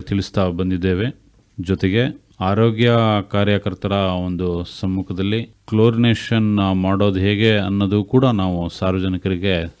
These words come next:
ಒಂದು ತಿಳುವಳಿಕೆಯನ್ನ ನೀಡ್ತಾ ಇದ್ದೇವೆ. ಇದ್ರ ಜೊತೆಯಲ್ಲಿ ಅವರು ಎಲ್ಲಾದ್ರೂ ಕಲುಷಿತ ನೀರು ಈ ಥರದ್ದು ಕಂಡು ಬಂದಿದ್ರೆ, ಹ್ಯಾಲೋಜನ್ ಮಾತ್ರೆ ಅಂತ ನಾವೇನ್ ಕರಿತೀವಿ, ಅದನ್ನ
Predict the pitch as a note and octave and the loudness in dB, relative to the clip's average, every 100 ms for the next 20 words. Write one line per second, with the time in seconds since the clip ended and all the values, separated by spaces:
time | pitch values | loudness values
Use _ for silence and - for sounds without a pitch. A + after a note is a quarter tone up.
0 | _ - F2+ F2+ F2+ F2 E2+ E2+ - G2+ | _ -6 -4 0 2 2 0 -4 -4 2
1 | G2+ G2+ G2 F#2+ F#2 F2+ F2+ F2+ - F2+ | 4 4 2 0 0 0 0 -2 0 -2
2 | E2 E2 F#2+ D#3 E3+ G2+ F#2+ F#2+ E2+ F2+ | 0 -2 -4 -6 -4 0 2 0 0 0
3 | G#2+ A#2 C#3 F2+ - _ _ A2+ G2+ G2+ | 2 2 2 0 -4 _ _ -2 2 4
4 | G2 F#2+ F#2 F2+ - A2 G2+ G2 A2 B2 | 4 4 2 -2 -6 -8 -4 -2 0 2
5 | C3 A#2 G#2+ G2+ G#2+ A2 G#2 G2+ G2 G2+ | 2 2 0 0 -2 2 4 4 4 2
6 | G2+ G2+ F#2+ F#2 G2 F#2 F#2+ F#2 F#2 F2+ | 4 4 2 2 0 0 2 2 2 0
7 | F2+ E2+ - G2 F#2+ F#2+ F#2 E2+ F2 C3 | -2 -6 -6 -2 0 0 0 0 0 -2
8 | - _ _ - G#2 A#2 A#2+ A#2 A2 G2+ | -4 _ _ -4 0 4 4 6 4 4
9 | G2+ G#2 G2+ G2 F#2+ F2+ F2+ F2 E2+ F#2 | 2 2 0 0 -2 -2 -2 -4 -4 -4
10 | F#2+ G#2+ G#2 A#2 - - G2+ F2 F#2+ | -4 -4 -6 -6 -8 -8 -4 -2 0